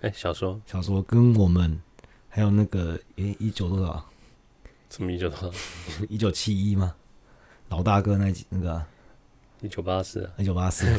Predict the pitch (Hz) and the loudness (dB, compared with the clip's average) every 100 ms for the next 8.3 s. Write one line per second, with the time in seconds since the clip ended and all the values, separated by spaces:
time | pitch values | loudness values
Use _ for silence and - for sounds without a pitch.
0 | - 135 127 - 139 - 160 143 151 113 | 2 0 4 4 4 2 2 4 6 6
1 | 117 - - 101 - - 190 - - - | 4 -2 -4 -6 -6 -8 -10 -10 -12 -4
2 | 123 113 104 82 80 101 98 98 101 110 | 2 4 4 2 2 2 4 4 2 -2
3 | 90 - - 113 143 196 190 - 123 113 | -4 -4 0 2 2 2 0 0 6 8
4 | 110 85 107 101 90 113 117 104 - 104 | 8 4 6 4 4 2 2 2 0 -4
5 | 101 95 - - - 135 156 131 120 - | -4 -4 -16 -2 8 10 10 10 8 0
6 | - 139 139 139 113 101 110 101 117 123 | 2 4 6 6 6 6 4 4 4 4
7 | 113 113 113 101 87 78 - - - - | 6 4 6 4 2 -2 -6 -18 -20 -10
8 | 104 98 | -8 -8